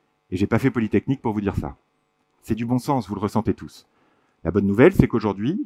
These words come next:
c'est plus facile de le faire. Il est plus nécessaire d'aller acheter une, deux, trois, puis plusieurs biens, et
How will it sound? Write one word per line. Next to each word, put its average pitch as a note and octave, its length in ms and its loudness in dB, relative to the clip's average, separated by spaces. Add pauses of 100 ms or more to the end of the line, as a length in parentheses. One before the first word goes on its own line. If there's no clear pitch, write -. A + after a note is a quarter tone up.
c'est - 180 -8
plus - 160 -12
facile B2+ 440 -2
de F2+ 80 -4
le D#2+ 60 -10
faire. C#2+ 280 -10 (680)
Il G2 120 -4
est - 60 -2
plus C3+ 160 -2
nécessaire B2+ 520 10
d'aller G2 180 6
acheter A#2+ 480 0
une, B2+ 280 0
deux, G#2+ 160 -2
trois, A2 420 -2
puis A2 280 -8 (260)
plusieurs A#2 340 -4
biens, G#2+ 320 2
et A2+ 60 4